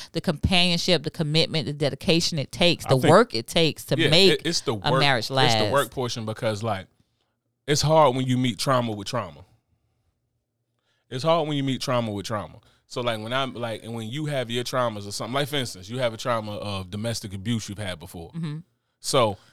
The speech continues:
Speaker 2: I get excited. I start talking with my hands. I'm over here like an old Italian dude at a pizzeria. Like, I'm, "Ay, ay, ay,
Speaker 1: Yeah.
Speaker 2: ay, ay, ay," you know what I mean? My hands is up.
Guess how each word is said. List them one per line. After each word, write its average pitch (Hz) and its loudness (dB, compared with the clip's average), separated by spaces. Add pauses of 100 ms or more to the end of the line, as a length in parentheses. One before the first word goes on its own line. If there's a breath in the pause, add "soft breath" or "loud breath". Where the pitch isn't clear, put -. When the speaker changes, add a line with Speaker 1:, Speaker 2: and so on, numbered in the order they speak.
(180 soft breath)
Speaker 2:
I 139 4
get 104 -4
excited. 104 -2
I 101 -2
start 110 0
talking 101 -2
with 90 -8
my 92 -4
hands. 110 -2
I'm 123 -2
over 107 -4
here 104 -6
like 95 -6
an 87 -10
old 113 0
Italian 104 -4
dude 107 -6
at 95 -8
a 85 -10
pizzeria. 107 -6
Like, 87 -8
I'm, 123 -2
"Ay, 98 0
ay, 107 -4 (100)
ay, 113 0
Speaker 1:
Yeah. 135 -4
Speaker 2:
ay, 78 -2
ay, 95 -2
ay," 107 -6
you 85 -8
know 123 -2
what 120 -2
I 113 -2
mean? 110 -6
My 117 -4
hands 113 -4
is 90 -6
up. 135 0